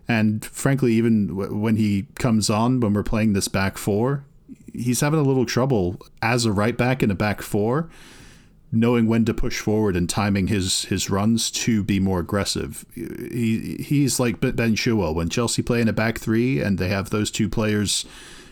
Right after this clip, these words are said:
with much more license to bomb forward and provide the width, it's, uh, it, it's easier for them to, you know, know when to get forward and attack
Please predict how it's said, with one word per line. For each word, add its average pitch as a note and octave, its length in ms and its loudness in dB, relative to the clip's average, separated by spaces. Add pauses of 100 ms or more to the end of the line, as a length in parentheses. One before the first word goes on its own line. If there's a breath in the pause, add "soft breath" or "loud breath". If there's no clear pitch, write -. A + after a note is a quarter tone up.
(140 loud breath)
with F#2+ 120 0
much G#2+ 240 0
more A2+ 140 2
license A2 540 0
to F#2 380 0 (380 loud breath)
bomb G#2+ 240 2
forward G#2+ 380 0
and G2+ 100 0
provide G2+ 360 0
the G2+ 80 -2
width, G2+ 440 -4 (440 loud breath)
it's, - 360 -2
uh, G2+ 320 0
it, - 280 -8 (280)
it's - 180 -2
easier C3 340 2
for B2 140 0
them G#2 300 2
to, F#2+ 520 0 (300)
you A2+ 120 2
know, F#2+ 140 2
know G#2 280 2
when G2+ 260 0
to G2 220 0
get F#2+ 240 -2
forward F#2+ 300 -2
and F#2 100 0
attack E2+ 600 -4